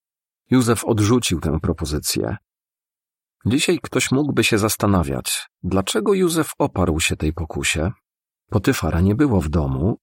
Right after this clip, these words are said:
a Józef był jego niewolnikiem. Mógł się spodziewać, że jeśli odmówi żonie swojego pana,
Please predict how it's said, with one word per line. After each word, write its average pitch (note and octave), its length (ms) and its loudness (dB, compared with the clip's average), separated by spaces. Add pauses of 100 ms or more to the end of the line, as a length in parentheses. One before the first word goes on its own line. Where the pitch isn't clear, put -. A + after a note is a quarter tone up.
a D2+ 160 -2
Józef A#2+ 400 2
był G#2 180 0
jego E2 240 2
niewolnikiem. F#2 800 2 (640)
Mógł G#3 140 2
się C3 140 2
spodziewać, F2+ 640 0
że G2 100 4
jeśli G2+ 340 2
odmówi G#2+ 460 2
żonie D#2 340 0
swojego F2 400 0
pana, D2 400 -2